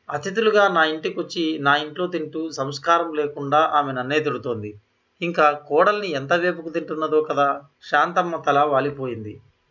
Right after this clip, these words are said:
ఈశ్వరరావుకి సిగ్గుగా ఉంది. మిత్రుని భుజం మీద అనునయంగా చేయి వేసి, "ఈశ్వర, ఆఫీసులో రిటైర్ అయిన మాదిరిగానే ప్రతి వారు ఇంటిలో కూడా హుందాగా రిటైర్డ్ అవ్వడం నేర్చుకోవాలిరా.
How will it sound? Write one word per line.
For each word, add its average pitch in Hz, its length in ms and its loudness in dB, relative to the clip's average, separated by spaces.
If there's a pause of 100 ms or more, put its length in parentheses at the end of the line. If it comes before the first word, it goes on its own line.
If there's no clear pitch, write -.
ఈశ్వరరావుకి 165 760 0
సిగ్గుగా 135 440 0
ఉంది. 107 340 -8 (520)
మిత్రుని 208 400 0
భుజం 156 280 0
మీద 170 240 0
అనునయంగా 151 640 2
చేయి 135 360 -2
వేసి, 127 440 -6 (420)
"ఈశ్వర, 135 520 2 (400)
ఆఫీసులో 202 580 0
రిటైర్ 175 340 4
అయిన 170 180 2
మాదిరిగానే 151 600 4
ప్రతి 139 340 -4
వారు 160 280 6
ఇంటిలో 156 440 2
కూడా 156 320 4
హుందాగా 147 520 2
రిటైర్డ్ 147 380 2
అవ్వడం 135 360 2
నేర్చుకోవాలిరా. 123 800 0